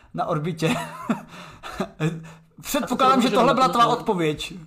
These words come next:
Speaker 1: Tenhle
Speaker 2: že,
Speaker 1: facepalm.
Speaker 2: že, že to svážu jako s nějakým rantem. Ona tam teda jako ne, ne, já, já jsem teda viděl jako jen část toho jejich, eh, věcí. Není teda úplně pravda samozřejmě, že by to,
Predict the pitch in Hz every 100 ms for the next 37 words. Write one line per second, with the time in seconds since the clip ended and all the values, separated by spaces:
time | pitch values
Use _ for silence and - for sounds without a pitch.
0 | - _ _ _ 190 185 - 160 151 156
1 | 156 156 151 156 160 151 151 143 151 151
2 | 151 143 139 156 143 143 151 147 _ _
3 | 147 175 196 180 175 170 175 165 156 151
4 | 147 147 156 147 175 165 165 160 165 156
5 | 165 165 160 156 143 - 151 151 147 147
6 | - 185 151 143 147 147 160 - _ _
7 | - 135 156 160 156 160 156 139 147 156
8 | 147 147 147 147 147 - - - 151 147